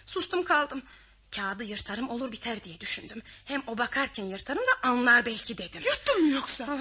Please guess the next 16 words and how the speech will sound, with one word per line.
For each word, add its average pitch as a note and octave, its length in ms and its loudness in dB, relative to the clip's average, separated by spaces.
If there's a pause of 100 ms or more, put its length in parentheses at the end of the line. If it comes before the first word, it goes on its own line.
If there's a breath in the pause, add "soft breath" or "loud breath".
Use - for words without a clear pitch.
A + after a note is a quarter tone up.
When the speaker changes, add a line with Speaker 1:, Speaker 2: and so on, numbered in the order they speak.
Speaker 1:
Hayır, B3 340 -2
keşke D#4 400 8
yırtsaydım. D4 800 2 (580 loud breath)
Okudum. - 540 -12 (360)
Speaker 2:
Ee, F4+ 300 0 (720 loud breath)
ne F4 60 4
yazıyormuş? C4 680 4 (260)
Speaker 1:
Cebimde D4 480 4
mektup, B3 400 -4
işte E4 260 8
al, C#4+ 160 8 (220)
oku G4+ 280 4
işte. - 320 4
Speaker 2:
Ha. D#4 300 0 (3000 loud breath)
Sevgili B3+ 1300 -6
bayan. A3 420 0